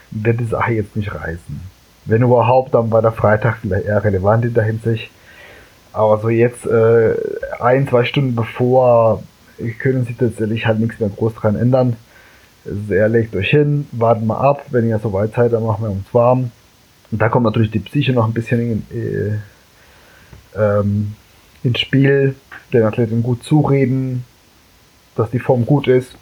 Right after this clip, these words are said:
Prinzipiell völlig egal, wie gut die jetzt ist im Vergleich, aber einfach die Stärke nochmal bewusst zu machen und halt sagen, was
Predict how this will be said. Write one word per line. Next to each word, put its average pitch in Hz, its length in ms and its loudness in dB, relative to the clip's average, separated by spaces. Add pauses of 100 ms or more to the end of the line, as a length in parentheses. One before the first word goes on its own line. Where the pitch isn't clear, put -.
(580)
Prinzipiell 117 580 2
völlig 113 200 0
egal, 107 240 2
wie 139 140 4
gut 139 320 2
die 135 80 -4
jetzt 117 240 -4
ist 139 160 -2
im 127 140 -4
Vergleich, 117 520 2
aber 107 260 -2
einfach 113 300 -2 (380)
die 117 60 -2
Stärke 135 360 2
nochmal 117 460 2 (120)
bewusst 123 380 -2
zu 139 80 0
machen 120 360 2
und 107 180 -2
halt 110 160 0
sagen, 107 260 -2
was 139 300 -2